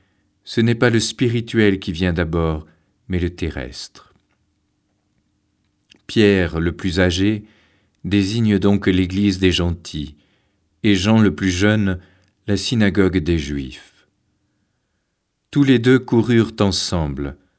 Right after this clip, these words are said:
En effet, depuis le commencement du monde, la gentilité et la synagogue coururent. Ce ne fut sans doute pas dans des sentiments égaux et communs, mais sur un sentier égal et commun.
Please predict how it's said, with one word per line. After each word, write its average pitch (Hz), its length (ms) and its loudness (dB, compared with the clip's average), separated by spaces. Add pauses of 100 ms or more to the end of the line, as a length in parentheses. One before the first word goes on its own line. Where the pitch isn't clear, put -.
(680)
En 92 120 0
effet, 90 260 0
depuis 101 280 -2
le 101 100 2
commencement 98 540 0
du 92 140 0
monde, 92 500 2 (400)
la 104 120 2
gentilité 107 760 2
et 101 40 4
la 92 140 2
synagogue 101 680 2
coururent. 73 720 -6 (720)
Ce - 160 0
ne 117 100 4
fut 135 160 0
sans 127 200 0
doute 113 260 -4
pas 113 200 2
dans 101 180 0
des 95 140 0
sentiments 87 560 -2
égaux 82 480 -4 (280)
et 87 120 -6
communs, 92 440 0 (640)
mais 110 340 0 (100)
sur 131 340 0
un 110 60 2
sentier 104 600 -2
égal 78 460 -2 (100)
et 87 100 -6
commun. 69 420 -8